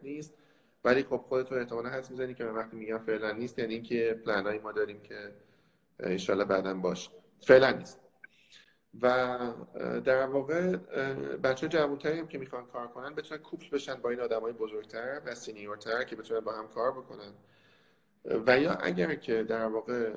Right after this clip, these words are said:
اه، به صورت فریلنسر نخوان کار بکنن، اه، این بچه‌ها، اه، در واقع بتونن، اه، اه، چطور بگم، اه، نمی‌خوام که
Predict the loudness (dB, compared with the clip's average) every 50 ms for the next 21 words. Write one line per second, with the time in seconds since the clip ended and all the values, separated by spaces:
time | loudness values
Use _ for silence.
0 | -10 -10 -8 -6 -6 -4 -4 -4 -6 -6 -8 -10 -14 -14 -14 -16 -16 -14 -12 -10
1 | -10 -10 -8 -8 -8 -8 -10 -10 -4 -2 -2 0 0 -2 -4 -4 -4 -2 0 0
2 | 0 -2 -6 -8 -8 -10 -10 -10 -6 -2 -2 0 0 0 -2 -4 -4 -4 -6 -4
3 | -2 0 0 0 -2 -4 -6 -8 -10 -12 -16 -20 -20 -20 _ _ _ _ _ _
4 | _ _ _ _ _ _ _ _ _ _ _ _ _ _ _ _ _ -18 -18 -18
5 | -20 -20 -20 -20 -20 -20 -20 _ _ _ 2 4 4 6 6 6 6 4 4 2
6 | 0 -2 0 0 0 2 4 4 4 4 2 2 2 2 4 4 4 4 4 4
7 | 2 0 0 -2 -2 -4 -6 -8 -6 -4 -2 0 0 -2 -2 -2 -2 0 0 0
8 | -2 -2 -4 -4 -4 -2 -2 -2 -2 -4 -12 -10 -8 -6 -6 -8 -8 -10 -14 -18
9 | -16 -12 -10 -8 -8 -8 -8 -8 -8 -8 -8 -8 -8 -8 -8 -8 -10 -10 -14 -16
10 | -18 -20 -20 -20 -20 -20 -20 -20 -20 -20 -20 _ _ _ _ -12 -4 0 2 4
11 | 6 6 6 6 6 6 6 4 4 2 0 0 0 2 2 4 8 8 8 8
12 | 8 4 2 0 -4 -6 -6 -8 -8 -10 -14 -20 -20 -20 _ _ _ -10 -6 -4
13 | -2 -2 -2 -4 -6 -6 -8 -8 -8 -8 -2 4 6 6 6 6 6 4 4 4
14 | 4 2 -2 0